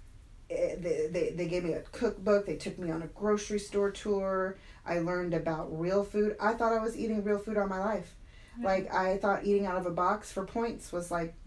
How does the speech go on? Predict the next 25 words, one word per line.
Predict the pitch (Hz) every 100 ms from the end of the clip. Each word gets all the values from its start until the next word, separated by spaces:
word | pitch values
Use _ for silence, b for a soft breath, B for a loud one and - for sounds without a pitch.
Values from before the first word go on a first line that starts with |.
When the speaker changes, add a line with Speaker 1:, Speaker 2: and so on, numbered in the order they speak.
| 160 -
Speaker 1:
the | 175
thing | 180 175 180
to | 196
do. | 302 320 175
Like, | 175 165
I've | 160 190 208 208
been | 180 175 175
battling | 175 185 196 202
my | 175
weight | 160 185 196 - -
my | - 160
whole | 165 - 226 208
life, | - - 170
like, | - 175 - - b b b
eating | - 214 208 202
issues | 202 196 214 196 190 190 190
and | 165 160 156
tendencies, | - 196 180 170 - 175 165 -
you | 160
know. | - - - - b b b b b b b -
So | - 214 214 202 202 208 B B B -
I | 175
went | 185 220
on | 247 247
this, | 240 -